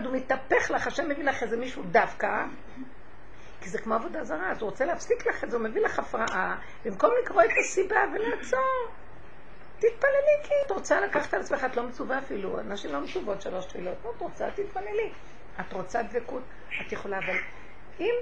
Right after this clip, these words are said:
מישהו בא ומפריע לך ואת שונאת אותו, אז מראה לך שאת לא התפללת נכון. מאיפה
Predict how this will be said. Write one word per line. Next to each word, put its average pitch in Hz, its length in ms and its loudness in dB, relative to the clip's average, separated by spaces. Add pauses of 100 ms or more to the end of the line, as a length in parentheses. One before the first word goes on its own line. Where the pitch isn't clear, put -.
(100)
מישהו 302 320 -2
בא 220 180 4
ומפריע 202 440 -2
לך - 260 -4
ואת 196 220 0
שונאת 208 320 -6
אותו, - 240 -6
אז 185 280 -6
מראה 202 220 -6
לך 254 140 -2
שאת - 220 -8
לא - 60 -4
התפללת - 640 -4
נכון. - 240 -6
מאיפה 415 240 -4